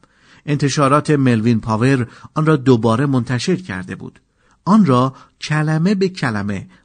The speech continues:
با سخنرانی‌هایی که بیش از چهل سال از آنها استفاده می‌کردم مقایسه کردم. وقتی که متوجه شدم در واقع راز با مهارت بسیاری حذف شده، تعجب کردم.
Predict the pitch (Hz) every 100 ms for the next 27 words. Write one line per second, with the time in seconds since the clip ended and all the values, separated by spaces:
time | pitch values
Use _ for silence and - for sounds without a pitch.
0 | - 120 120 143 131 143 135 139 139 123
1 | 151 151 139 147 135 139 151 135 - 135
2 | 139 208 - 110 104 - - _ - 127
3 | 117 - 117 110 160 220 - 160 - 107
4 | 104 101 92 110 110 127 151 - - -
5 | 123 127 113 120 117 123 - 180 - 90
6 | - - - _ _ _ - 107 - 143
7 | 147 147 143 135 135 127 135 147 147 165
8 | 175 - _ - 110 110 127 156 175 135
9 | 117 127 135 156 - _ - 113 107 113
10 | 113 117 120 139 156 139 131 117 - 143
11 | 143 143 - 165 190 - - 104 120 160
12 | 175 - _ - 123 120 113 185 185 -
13 | 98 101 104